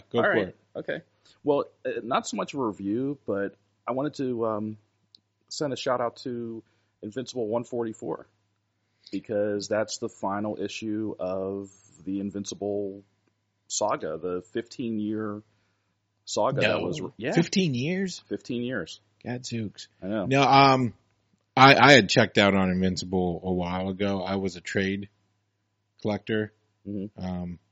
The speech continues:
Speaker 1: you know, I guess it was, like, six trades in by the time I finally started, uh, looking into it. 'Cause, like, when I, I f-, first started reading it, I just dove, I was buying, like, a trade a week. And so there was, like, four or six of 'em right there off the bat. And I was just, like, hardcore into it.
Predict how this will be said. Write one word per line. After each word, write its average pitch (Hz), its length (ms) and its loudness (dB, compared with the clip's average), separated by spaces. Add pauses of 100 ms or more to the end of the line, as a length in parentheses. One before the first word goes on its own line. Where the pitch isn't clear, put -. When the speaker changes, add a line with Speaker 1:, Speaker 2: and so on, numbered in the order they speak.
Speaker 1:
you 120 100 -6
know, 143 60 4
I 156 80 4
guess - 200 0
it 143 80 2
was, 127 240 4
like, 98 240 0
six - 320 -4
trades 98 380 -2
in 101 140 2
by 92 80 -2
the 87 60 -4
time 92 280 -4
I 95 120 -6
finally 92 400 -8
started, 90 500 -8 (960)
uh, 82 260 -12 (180)
looking 95 240 -6
into 92 280 -6
it. 82 160 -14 (380)
'Cause, 92 140 -6
like, 92 140 -6
when 101 140 -2
I, 101 300 0
I 98 140 -8 (180)
f-, 101 100 -4
first 117 220 4
started 95 280 -2
reading 92 320 -2
it, 85 180 -8 (600)
I 104 100 -4
just 90 200 -6
dove, 98 260 -2
I 110 100 -4
was 104 100 0
buying, 101 320 2
like, 95 140 -6
a 92 40 -14
trade 95 320 0
a 90 40 -2
week. 87 440 -8 (560)
And 95 140 -10
so 98 120 -4
there 98 120 0
was, 95 220 0
like, 92 240 -6
four 95 340 -6
or 87 40 -10
six - 300 -10
of 90 100 -8
'em 87 160 -8
right 90 180 -8
there 90 240 -6
off 87 120 -14
the 87 80 -16
bat. 90 360 -8
And 92 100 -8
I 92 60 -4
was 87 160 -6
just, - 240 -10
like, 90 160 -12
hardcore 92 500 -10
into 92 340 -10
it. - 120 -14